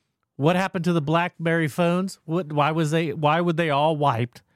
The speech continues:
Who gave the authority, the order to wipe them all clean? Who gave the order? There's so many. The key thing is, I'm telling you, it's like a, an episode of Blacklist. Who is Misfit?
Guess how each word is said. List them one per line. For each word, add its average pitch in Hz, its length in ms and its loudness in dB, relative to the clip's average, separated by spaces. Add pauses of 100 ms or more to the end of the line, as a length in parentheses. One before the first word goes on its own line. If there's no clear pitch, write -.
(180)
Who 180 120 4
gave 170 320 0
the 151 120 -2
authority, 151 840 0 (440)
the 156 80 0
order 160 500 4 (260)
to 180 80 4
wipe 147 320 4
them 143 180 2
all 135 220 6
clean? 143 460 0 (320)
Who 196 120 6
gave 185 300 0
the 180 80 0
order? 175 480 4 (480)
There's 185 160 4
so 220 100 -4
many. 208 460 -2 (500)
The 156 180 0
key 208 520 -2 (300)
thing 180 280 2
is, 139 400 0 (540)
I'm 135 80 0
telling 220 180 -2
you, 208 60 2
it's 160 140 -4
like 175 160 -2
a, 165 60 0 (120)
an 160 240 2
episode 147 540 0
of 127 120 -2
Blacklist. 135 640 0 (540)
Who 208 320 6
is 160 400 0
Misfit? 147 540 -2